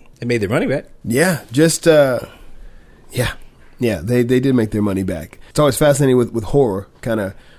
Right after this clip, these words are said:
Speaker 2: where things are going to, uh, where things are gonna fall.
Speaker 1: Right. Then we gotta keep in,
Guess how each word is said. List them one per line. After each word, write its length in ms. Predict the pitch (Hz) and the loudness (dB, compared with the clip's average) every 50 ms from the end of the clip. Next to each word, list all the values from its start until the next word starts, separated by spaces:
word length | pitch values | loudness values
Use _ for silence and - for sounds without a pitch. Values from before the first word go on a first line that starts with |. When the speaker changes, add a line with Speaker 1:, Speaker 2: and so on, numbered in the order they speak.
| - - - | -20 -18 -8
Speaker 2:
where 160 | 110 123 120 | -6 -4 -4
things 320 | 110 - - 123 120 113 110 | -4 -2 -2 -2 -2 -2 -4
are 60 | 107 | -4
going 240 | 101 117 110 110 104 | -2 -2 -2 -2 -4
to, 320 | - - 110 101 95 90 | -4 -4 -2 -2 -2 -2
uh, 280 | 87 85 82 80 80 - - - - - | -4 -6 -6 -10 -12 -16 -18 -20 -10 -8
where 120 | 117 110 | -6 -4
things 240 | - 135 127 113 104 | 0 0 -2 0 -2
are 40 | 101 | -4
gonna 180 | 110 95 92 | -4 -4 -4
fall. 480 | - - 135 117 107 90 80 73 78 - - - | -4 -2 0 0 0 0 -4 -6 -12 -16 -16 -12
Speaker 1:
Right. 300 | - 101 95 95 90 - - - - | -10 -10 -8 -8 -10 -12 -14 -6 -4
Then 100 | 143 135 | -2 0
we 60 | 135 | 2
gotta 160 | 135 120 113 | 2 2 2
keep 140 | - 131 110 | 2 0 0
in, 200 | 98 101 - | 0 -4 -8